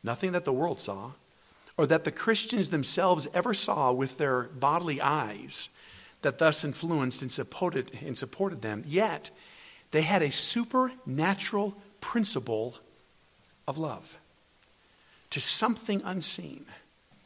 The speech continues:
They loved Jesus Christ. For they saw him spiritually, whom the world saw not," referencing First Peter one,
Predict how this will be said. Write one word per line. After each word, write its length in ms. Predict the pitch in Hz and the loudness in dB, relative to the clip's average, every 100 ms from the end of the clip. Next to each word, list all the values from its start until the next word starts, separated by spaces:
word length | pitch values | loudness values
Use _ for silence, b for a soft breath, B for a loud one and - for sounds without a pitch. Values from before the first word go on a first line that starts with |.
| _ | _
They 120 | 180 | 0
loved 260 | 170 190 143 | 4 2 2
Jesus 320 | 156 143 139 | -2 -4 -4
Christ. 460 | - 143 - 92 - _ _ _ B B B B B | -6 -10 -8 -10 -12 _ _ _ B B B B B
For 140 | 175 | 4
they 120 | 175 | 6
saw 420 | 170 - 190 202 220 | 8 8 10 10 8
him 260 | 196 202 | 8 6
spiritually, 840 | 190 - - 214 208 - 165 131 120 | 6 4 2 0 0 0 0 0 0
whom 180 | 151 | 0
the 80 | 156 | 2
world 400 | 147 170 180 175 | 2 4 4 2
saw 280 | - 180 160 | 2 4 4
not," 420 | 160 165 139 120 | 4 4 2 0
referencing 440 | 120 117 127 - 123 | -6 -6 -6 -6 -6
First 260 | - 127 | -8 -8
Peter 180 | - 123 | -8 -8
one, 320 | 113 113 104 | -8 -10 -12